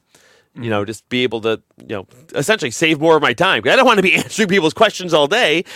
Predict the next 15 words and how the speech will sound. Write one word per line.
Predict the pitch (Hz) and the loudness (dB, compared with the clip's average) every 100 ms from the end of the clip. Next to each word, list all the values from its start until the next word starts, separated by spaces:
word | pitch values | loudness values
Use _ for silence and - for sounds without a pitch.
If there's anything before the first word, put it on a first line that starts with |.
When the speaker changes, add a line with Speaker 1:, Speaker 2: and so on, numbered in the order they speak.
| - | -4
Speaker 1:
I | - 175 | 2 6
wanna | 202 202 190 | 6 6 2
Speaker 2:
Yeah. | 135 | 2
Speaker 1:
make | 165 - | 0 4
puppets. | 320 370 131 - - - _ - - - - - | 4 4 2 -2 -14 -20 _ -20 -20 -20 -20 -16
Speaker 2:
Yeah. | 123 113 | -10 0
Speaker 1:
So | - | 4
I | 196 | 6
made | 202 202 | 4 2
one | 143 160 226 | 2 4 2
video. | 220 208 220 135 120 135 | 2 0 4 4 6 4
I | 147 117 | -2 -10
think | - 220 220 | -8 -8 -6
that | 131 | -8
was | 113 110 | -8 -10